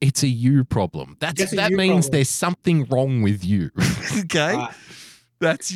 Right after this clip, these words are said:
Speaker 1: your pro-, that's your problem to take care of.
Speaker 2: Definite their problem.
Speaker 1: She believes
Speaker 2: Exactly.
Speaker 1: words are always better than symbols in a professional icon and can see how people are disillusioned by the all good icon. No, not good enough. It's not all good, Greeno. It's never good.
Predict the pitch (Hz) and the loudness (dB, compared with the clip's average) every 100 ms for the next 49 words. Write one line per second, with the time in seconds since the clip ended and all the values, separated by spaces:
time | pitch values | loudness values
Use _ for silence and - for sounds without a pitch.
0 | 175 170 165 - 147 151 143 147 175 208 | -2 0 0 -2 -4 -4 -6 -4 0 2
1 | 220 - 196 190 190 139 151 - _ _ | 2 0 0 2 2 2 0 -8 _ _
2 | _ - 139 139 123 139 127 110 - _ | _ -8 -4 -4 -4 -2 -2 -4 -6 _
3 | - 123 - 123 107 - 226 220 220 208 | -8 -8 -8 -12 -6 -4 -2 -2 0 0
4 | 165 170 220 233 196 185 185 151 - 156 | 0 2 4 4 2 2 2 0 2 0
5 | 135 110 - 131 147 104 104 104 101 98 | 0 0 0 0 0 -2 -2 -2 -2 -4
6 | 123 120 113 95 95 120 - 82 90 117 | -2 -4 -4 -4 -2 -4 -4 -6 -6 -6
7 | 120 127 120 - 180 196 160 147 - 170 | -4 -2 -2 -2 -2 -2 -2 -4 -2 -4
8 | 180 156 123 117 - 185 - 208 160 143 | -4 -4 -4 -6 -4 -2 0 2 4 4
9 | 180 160 117 107 110 - 117 110 104 107 | 2 0 -2 -4 -4 -4 -2 -2 -2 -2
10 | - 123 127 135 120 107 127 110 95 110 | 0 2 4 2 2 2 2 2 -2 -6
11 | - 98 82 78 110 101 127 - 143 117 | -6 -6 -6 -4 -4 -2 -2 -2 -2 -2
12 | 82 - 156 - 185 185 151 120 110 95 | -4 -2 -2 0 0 2 2 2 0 -2
13 | 127 123 143 151 135 135 151 143 107 110 | 0 0 0 0 -2 0 0 0 0 -2